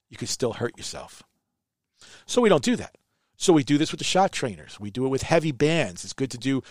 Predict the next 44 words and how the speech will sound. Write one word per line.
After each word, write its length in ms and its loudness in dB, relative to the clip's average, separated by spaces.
with 100 -2
the 80 -4
TheraBands 640 4
you 60 -12
can 100 -14
get 240 -2
from 360 -6
Amazon 500 2
for 160 -12
eight 200 -2
bucks 360 4
or 60 -4
your 120 -10
pharmacy 540 0
for 360 0
two, 140 0
three 220 0
dollars, 340 4
whatever 340 4
it 60 4
is. 380 0
Even 180 -2
gigantic, 640 2
heavy, 540 0
heavy 280 0
rubber 280 6
bands 480 -8
that 120 -4
you 60 -6
see 180 -2
around 280 4
broccoli 540 2
and 120 -14
stuff 220 -6
like 140 -12
that. 160 -10
Loop 160 0
'em 100 -6
together, 380 2
make 220 -6
something 240 -2
out 120 4
of 40 0
that. 260 4